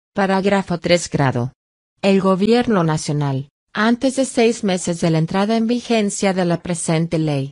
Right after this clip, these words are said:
establecerá los mecanismos que busquen eliminar la evasión y la elusión en el sistema general de seguridad social en salud.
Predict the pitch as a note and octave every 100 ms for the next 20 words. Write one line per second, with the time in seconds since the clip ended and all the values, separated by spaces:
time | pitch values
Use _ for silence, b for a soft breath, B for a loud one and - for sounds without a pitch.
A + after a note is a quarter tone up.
0 | - _ - E3+ - D#3 D3 D3 D#3 E3
1 | F#3+ G3+ E3 E3+ E3+ F3+ G3 A3 A3 A#3
2 | A#3+ - G#3 F3 G3+ - G3 F3+ E3 E3
3 | E3+ E3+ E3 E3 E3 D3+ D#3 - - A3
4 | A#3 G3 E3+ F3 A3 B3+ A#3+ A3+ F3+ E3
5 | D#3 D3 - C#3+ - E3 D#3+ D#3 G3 F3
6 | D#3+ F3+ F3+ - D3+ D#3 D#3 D#3 D3+ D#3+
7 | - F3 E3 - F#3 F3+ F3+ - D3+ D3
8 | C3+